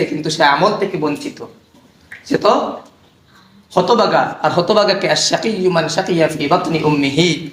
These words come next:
হতভাগা তো সেই যে তার মায়ের পেট থেকেই হতভাগা। ইলম অনুযায়ী কি করা?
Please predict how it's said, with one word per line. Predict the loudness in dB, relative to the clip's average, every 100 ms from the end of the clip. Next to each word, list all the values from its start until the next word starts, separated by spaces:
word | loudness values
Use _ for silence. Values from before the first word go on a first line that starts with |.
| -12 -2
হতভাগা | 0 2 2 2
তো | 0
সেই | 2 2 4
যে | 0
তার | 0 0
মায়ের | 0 0 -2
পেট | -6 -4
থেকেই | -4 2 4 4 0 -10 -18 -20 -16
হতভাগা। | -2 0 2 0 0 -2 -2 -10 -20 _ _ _ _ _ _ _ _ _ _ _ _ _ _ _ -20 -20 -20 -18 -2
ইলম | 2 4 4 4
অনুযায়ী | 4 4 4
কি | 4 2
করা? | 4 4